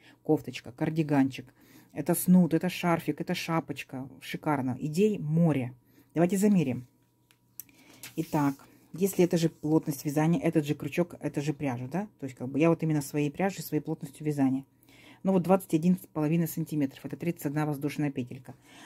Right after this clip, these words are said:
А тут, получается, мы набирали пи-, один, два, два ряда зелёными ниточками.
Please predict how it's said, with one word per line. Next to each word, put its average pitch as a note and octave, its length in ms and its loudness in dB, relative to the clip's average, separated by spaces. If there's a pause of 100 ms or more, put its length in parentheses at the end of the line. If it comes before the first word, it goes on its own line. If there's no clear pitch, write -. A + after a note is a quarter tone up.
(120)
А D3 100 -4
тут, F#3+ 140 4
получается, E3+ 440 2
мы D#3+ 100 4
набирали D#3+ 380 4
пи-, - 220 -8
один, D#3+ 380 2
два, C#3 360 -2 (160)
два D3+ 200 0
ряда C#3+ 200 0
зелёными D3 480 2
ниточками. G3+ 540 -2